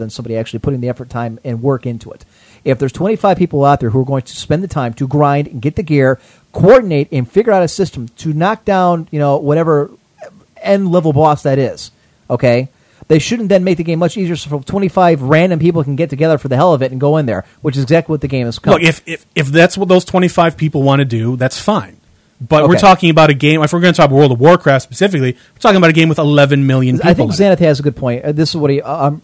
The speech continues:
Speaker 1: ultimately trying to get at. He says, "With WoW, the only problem is the content doesn't scale, so the whole thing gets nerfed. They make it much easier for everybody else. In Wrath, we have easy and hard, with no normal because of the nerfs normal mode is made." You know what? Even the hard now pales in comparison to what everybody else did.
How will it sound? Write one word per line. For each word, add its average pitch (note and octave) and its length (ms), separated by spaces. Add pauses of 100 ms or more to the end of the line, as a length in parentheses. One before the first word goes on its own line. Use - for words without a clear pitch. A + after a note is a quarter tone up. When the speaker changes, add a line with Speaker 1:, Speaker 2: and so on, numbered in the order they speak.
Speaker 1:
ultimately F3 260
trying C3+ 160
to B2 60
get A#2 140
at. A2 40
He A2+ 60
says, C3 140
"With D3 180
WoW, A3 240
the G3+ 80
only G3+ 120
problem F#3 260
is D3 100
the D3 80
content F3 360
doesn't D3 240
scale, D#3+ 380
so D#3 200
the C#3+ 100
whole D3+ 140
thing D#3 200
gets C3 180
nerfed. C#3 320 (720)
They E3+ 120
make F3+ 200
it F#3+ 80
much F3+ 180
easier F3+ 220
for E3+ 100
everybody D3 320
else. - 180
In D3 140
Wrath, F3+ 260
we E3 120
have D3+ 200
easy G3+ 300
and F3 100
hard, A2+ 300
with G#2+ 160
no E3 160
normal F#3 220
because D3 380 (180)
of D3+ 80
the D3 80
nerfs D3 340
normal C#3+ 220
mode B2+ 160
is A2+ 100
made." A2 220 (320)
You F#3 80
know G#3+ 80
what? A3 120
Even B3+ 220
the G3+ 80
hard G3+ 300
now F#3 300
pales G#3 340
in - 20
comparison F#3 500
to C#3+ 60
what D#3+ 80
everybody D3 300
else C3+ 200
did. - 180